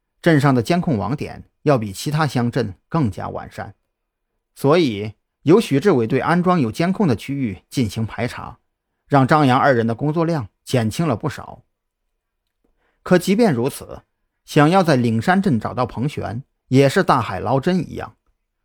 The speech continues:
只能漫无目的的在街上闲逛，拿着彭璇的照片去各个旅馆问询。整整一个上午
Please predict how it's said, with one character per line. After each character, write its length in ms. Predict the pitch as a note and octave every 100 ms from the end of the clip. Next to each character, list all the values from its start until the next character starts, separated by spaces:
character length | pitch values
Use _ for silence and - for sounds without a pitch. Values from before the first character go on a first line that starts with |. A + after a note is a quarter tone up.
| _ _
只 160 | - C#3+
能 160 | D3 F3
漫 200 | E3+ C3+
无 80 |
目 220 | D3 G3 D3
的 100 | B2
的 320 | F#2+ F#2+ -
在 180 | _ C3+
街 220 | G#2 C#3+
上 180 | C3 G2+
闲 220 | - G2
逛， 220 | A#2 C#3+ A2+ _ _ _ _ _
拿 180 | D3 G#3
着 100 | F#3
彭 220 | G#2 F3+
璇 120 | C#3
的 60 | D#3+
照 160 | D#3+
片 340 | G#2 - C3 C#3+ _ _
去 160 | -
各 180 | C3 D3
个 100 | A#2+
旅 200 | G2+ G#2+
馆 240 | C#3+ F2 G2
问 120 | A#2+
询。 280 | - - - _ _ _ _ _ _ _ _ _ _ _ _ _
整 240 | - D3+ G3+
整 160 | B2+
一 140 | G#2 B2
个 80 | D#3+
上 260 | G#3
午 60 | G#3+